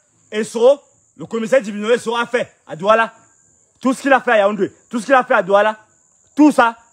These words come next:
pour servir un régime criminel. Un régime qui ne veut pas le progrès. Un régime qui ne comprend pas que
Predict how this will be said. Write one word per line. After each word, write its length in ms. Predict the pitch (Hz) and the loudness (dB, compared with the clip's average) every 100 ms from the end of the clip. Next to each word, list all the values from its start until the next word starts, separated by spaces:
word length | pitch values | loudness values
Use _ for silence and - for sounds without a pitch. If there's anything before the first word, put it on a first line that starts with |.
| _ - | _ -8
pour 120 | 233 | -6
servir 420 | 226 208 170 247 | -2 -2 -2 -2
un 120 | 226 | -2
régime 440 | 202 196 160 233 233 _ _ | -2 -4 -4 -6 -6 _ _
criminel. 580 | - 254 226 226 226 - _ _ - | -4 0 2 2 2 0 _ _ 0
Un 100 | 247 | 2
régime 440 | 233 202 269 269 _ - | 2 2 0 0 _ 0
qui 100 | 294 | 2
ne 100 | 240 | 4
veut 160 | 254 | 2
pas 120 | 269 247 | 2 0
le 60 | |
progrès. 400 | - 196 214 - _ | -2 -2 -2 -2 _
Un 140 | - 285 | 2 2
régime 320 | 254 202 285 | 2 -2 0
qui 80 | 285 | 0
ne 60 | |
comprend 340 | 240 226 262 262 | 0 0 2 2
pas 140 | 262 | 0
que 200 | 262 269 | 2 0